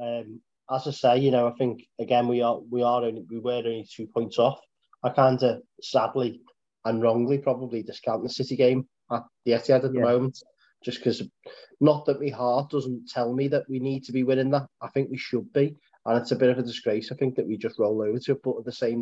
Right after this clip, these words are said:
Speaker 2: Yeah.
Speaker 1: time, my head kicks in and I think, "Well, <laughs> I just can't see us doing it, so I write that off out
Speaker 2: Yeah.
Speaker 1: of my head." So we're not actually that far away from where we were last season. Right, there's people saying that, that the relegation's looming and, you know, that, you know, the, the worst is possibly coming.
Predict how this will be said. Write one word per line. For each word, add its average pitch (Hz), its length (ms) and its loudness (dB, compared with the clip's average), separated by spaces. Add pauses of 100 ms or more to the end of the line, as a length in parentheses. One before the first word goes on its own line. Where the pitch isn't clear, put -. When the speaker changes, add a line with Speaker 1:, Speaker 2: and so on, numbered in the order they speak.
Speaker 2:
Yeah. 135 100 2
Speaker 1:
time, 127 140 0 (380)
my 117 80 -4
head 113 260 -2
kicks 131 300 -6
in 139 120 2
and 120 120 0
I 117 40 -10
think, 113 280 -6
"Well, 110 220 -4 (580)
<laughs> 113 60 -8
I 127 120 0
just 127 200 -12
can't 139 260 -2
see 117 180 -6
us 117 60 -12
doing 117 240 -4
it, 135 80 -10
so 131 100 -2
I - 20 2
write 127 280 -4
that 127 80 -4
off 113 160 -2 (540)
out 202 140 4
Speaker 2:
Yeah. 131 80 -2
Speaker 1:
of 127 60 0
my 120 60 -2
head." 120 320 -4
So - 180 0
we're 143 100 4
not 160 200 2
actually 151 380 -6 (260)
that 123 140 2 (120)
far 117 200 4
away 113 220 0
from 147 160 -4
where 143 160 4
we 117 100 -2
were 110 180 0
last 107 200 -6
season. 123 380 -2 (540)
Right, 143 300 6
there's 151 140 -2
people 175 300 0
saying 147 460 2
that, 117 280 4
that 113 160 0 (140)
the 131 80 -2
relegation's 117 880 -2
looming 143 440 0
and, 113 300 -6
you 123 80 -8
know, 110 100 -10
that, 107 160 -10 (1120)
you 127 120 0
know, 113 100 2
the, 98 260 -6
the 113 80 4
worst 110 460 6
is - 80 0
possibly 131 440 0
coming. 147 300 2